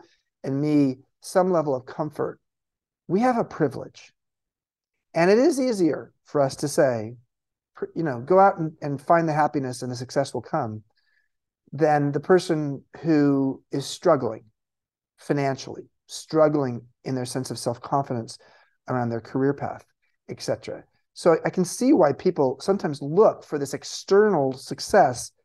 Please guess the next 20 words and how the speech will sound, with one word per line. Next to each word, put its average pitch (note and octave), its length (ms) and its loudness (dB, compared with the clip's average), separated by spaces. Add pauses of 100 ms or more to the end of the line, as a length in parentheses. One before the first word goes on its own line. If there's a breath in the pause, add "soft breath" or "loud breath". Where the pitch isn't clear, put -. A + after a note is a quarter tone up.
(960)
because E3 560 0
it's D3+ 180 -6
the D3+ 140 -6
thing F#3+ 400 0
that - 180 -4
gives D#3+ 260 -4
them C3+ 240 -4
the B2 100 -8
sense C3+ 580 -6 (500)
that C3 160 -6
they've B2 200 -2
made A2+ 260 -4
it. - 180 -16 (760)
But C#3 280 2 (520)
as D3 180 2
someone F3 280 4
who D#3 120 0
has C3+ 260 2
made C#3 240 0
it A#2 120 -2